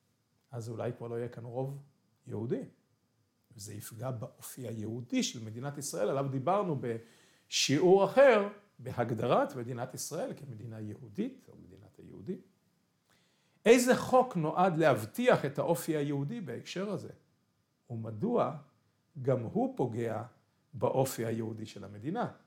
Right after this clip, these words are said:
אז דיברנו על חוק מיוחד שנקרא חוק השבות, שהמטרה שלו היא באמת לאפשר את האופי היהודי של המדינה, בכך שהוא מקל ומעניק באופן אוטומטי אזרחות לכל יהודי שרוצה לעלות ולהשתקע בארץ.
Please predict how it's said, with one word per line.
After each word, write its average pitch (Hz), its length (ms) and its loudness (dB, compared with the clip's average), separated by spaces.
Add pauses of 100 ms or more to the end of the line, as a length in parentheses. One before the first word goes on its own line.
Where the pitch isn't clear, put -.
(120)
אז 98 120 -20
דיברנו 120 360 -4
על 107 80 -4
חוק - 280 -2
מיוחד 135 460 -4 (440)
שנקרא 113 440 -8
חוק 127 260 -2
השבות, 233 380 0
שהמטרה 123 500 -4
שלו 139 220 -2
היא 139 100 4
באמת 131 420 2
לאפשר 143 560 4 (380)
את 156 140 4
האופי 135 300 2
היהודי 131 280 2
של 139 140 -4
המדינה, 165 320 4
בכך 156 260 0
שהוא 180 200 4
מקל 196 840 8
ומעניק 160 800 -2
באופן 185 400 4
אוטומטי 180 600 2
אזרחות 147 460 0 (300)
לכל 196 360 10
יהודי 185 320 10
שרוצה 185 480 4
לעלות 156 380 6
ולהשתקע 110 480 -12
בארץ. - 680 -20